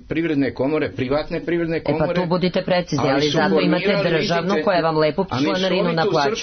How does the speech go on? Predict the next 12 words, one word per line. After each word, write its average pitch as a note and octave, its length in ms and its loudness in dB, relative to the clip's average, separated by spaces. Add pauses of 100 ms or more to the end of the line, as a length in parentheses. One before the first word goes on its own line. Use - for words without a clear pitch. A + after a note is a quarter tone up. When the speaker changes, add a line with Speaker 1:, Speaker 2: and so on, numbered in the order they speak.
(100)
Speaker 1:
srpsko-nemačku F3 580 -2
komoru F#3+ 440 -2
su D3+ 140 -6
pri-, C#3 360 2 (360)
formirali, E3 680 0 (180)
znate D3+ 280 -2
kako, D3 300 -4
kaže, G#2+ 320 -4
na G2+ 140 0
osnovu C3+ 340 -2
bilateralnog F2+ 760 0
sporazuma. C#2+ 460 -8